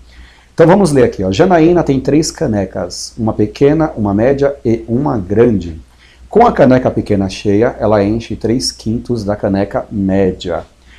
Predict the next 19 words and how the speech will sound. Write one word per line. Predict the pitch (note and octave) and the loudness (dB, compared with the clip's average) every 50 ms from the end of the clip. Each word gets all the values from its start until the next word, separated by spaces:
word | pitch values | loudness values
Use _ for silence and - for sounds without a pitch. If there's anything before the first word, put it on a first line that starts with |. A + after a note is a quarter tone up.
| - - - | -20 -16 -2
Com | - C#3+ C#3+ C#3 | 2 4 4 4
a | B2 | 4
caneca | - - A2+ G2+ F#2+ F#2+ F#2+ A2+ | 2 0 0 0 0 0 0 0
média | A#2+ B2+ B2 A#2 B2 - B2 C3+ C3+ C#3 C3+ | 2 2 4 4 4 2 2 -2 -4 -4 -6
cheia, | - - - - G#2+ G2+ A2 C3 C#3 B2+ - | -10 -12 -8 -4 -2 0 0 0 0 -2 -2
ela | - G#2 G#2 G#2+ | 0 0 2 2
enche | G2+ G#2 A2 A2+ - - - A2 | 2 0 -2 -4 -6 -8 -10 -10
cinco | - - - - - A2 C3+ - - | -8 -8 -6 -4 -4 -4 -2 -2 -2
oitavos | B2 B2+ - - G#2 F#2+ F#2+ F#2+ G2+ G#2 G2+ | -2 -2 -2 -2 0 0 0 0 -2 -4 -4
da | G2+ G2+ | -6 -4
caneca | - - G2 F#2+ F#2 F#2 F#2 - A2 G#2+ - - | -4 -4 -2 -2 -2 -4 -4 -4 -6 -6 -6 -8
grande. | A2 F#2 F2+ G2+ G2 G2+ G#2 G2+ F#2 F2 F2 F2 E2+ - - _ _ _ _ _ _ - - - _ | -12 -8 -4 -2 0 0 0 -2 -4 -6 -10 -12 -16 -18 -20 _ _ _ _ _ _ -20 -20 -20 _
Janaína | - A2 D3 F3 F3 E3 D3 C#3 D3 D3+ D3+ D3+ D3+ - | 0 2 2 4 4 4 4 4 4 4 2 0 -2 -2
enche | - A#2+ C3 C3 B2 - - C3 - | -2 -2 -2 -2 -4 -8 -10 -4 -2
as | A#2+ A2 - | -2 -2 -2
canecas | - - A#2 G#2+ G2+ G#2+ - - G2+ - | -2 -4 -4 -2 -2 -2 -4 -4 -6 -8
pequenas | - - - G#2 G#2 - - A#2 G#2+ A2 A2 G#2 | -8 -8 -8 -8 -8 -6 -4 -4 -2 -2 -4 -4
e | G#2 G2 | -4 -2
média | G2 G2 G#2 A2 A#2 B2+ D3 | -2 -2 -2 -2 -2 -6 -6